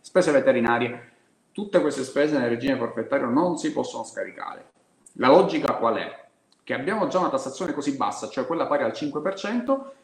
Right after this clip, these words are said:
e su questa tassazione così bassa lo Stato non ci permette di scaricare nient'altro.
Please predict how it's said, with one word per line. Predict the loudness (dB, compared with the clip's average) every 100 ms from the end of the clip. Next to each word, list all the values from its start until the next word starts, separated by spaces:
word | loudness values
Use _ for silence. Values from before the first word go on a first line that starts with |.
| _ -6
e | -4
su | -2 -2
questa | 0 0 -2
tassazione | 0 0 0 -2
così | 0 0 2
bassa | 0 2 -2
lo | 0
Stato | 0 2
non | 0 -2
ci | 0
permette | 0 0 -2
di | -6
scaricare | -4 -6 -6 -4 -2 -2
nient'altro. | -2 -2 -4 -4 -4 -6 -8 -10 -10